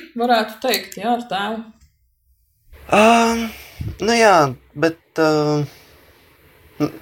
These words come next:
Speaker 2: nevarētu teikt, ka viņas tādas ļoti tuvas, jo,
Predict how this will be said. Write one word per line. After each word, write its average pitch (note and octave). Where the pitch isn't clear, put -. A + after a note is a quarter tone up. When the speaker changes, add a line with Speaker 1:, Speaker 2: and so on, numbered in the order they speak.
Speaker 2:
nevarētu D3+
teikt, A2
ka A2
viņas G2+
tādas F2+
ļoti G2
tuvas, E3+
jo, B2